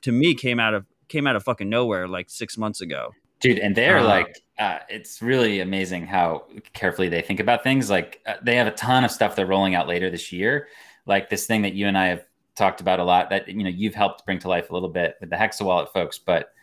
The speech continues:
Speaker 2: this idea of, like, uh, essentially, like, a, you know, Lightning tip jar that you could have. The, the, from what I understand, uh, they're gonna try and do that, attack that with key send.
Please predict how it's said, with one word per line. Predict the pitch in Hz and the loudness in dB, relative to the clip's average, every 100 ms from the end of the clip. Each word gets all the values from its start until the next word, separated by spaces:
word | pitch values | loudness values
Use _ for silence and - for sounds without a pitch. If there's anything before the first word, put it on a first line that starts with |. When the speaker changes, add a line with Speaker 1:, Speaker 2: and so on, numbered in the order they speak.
| _ _ _ | _ _ _
Speaker 2:
this | 101 | 0
idea | 110 95 104 | 0 4 2
of, | 92 | 4
like, | 92 85 - | 2 0 2
uh, | 90 82 80 | 2 4 2
essentially, | - - 92 - 87 | -2 -2 -4 -4 -2
like, | 82 78 | -2 -2
a, | 80 76 - _ _ _ _ | -4 -4 -10 _ _ _ _
you | 95 | -4
know, | 90 | -2
Lightning | 87 90 90 | -2 -4 -6
tip | - 101 | -6 -6
jar | - 90 85 | 2 2 2
that | 78 | 0
you | 87 | -6
could | - - | -8 -2
have. | 92 87 85 - - _ _ | 4 4 4 0 -16 _ _
The, | 98 117 - - | -2 -2 -2 -12
the, | 104 117 - | -10 -10 -4
from | 120 | 2
what | 135 | 6
I | 156 | 6
understand, | 131 104 - 123 113 95 - _ | 4 0 -2 0 2 0 -4 _
uh, | 104 95 92 | 0 0 2
they're | 117 123 | 2 4
gonna | 139 101 | 2 0
try | - 107 | 0 2
and | 98 90 | 2 -2
do | 95 | -2
that, | 92 - | -2 -2
attack | - 101 95 - | 0 0 0 0
that | 82 - | -2 -2
with | - | -12
key | - - 107 | -16 -12 -10
send. | - 101 82 78 76 | -6 -2 -2 -2 -8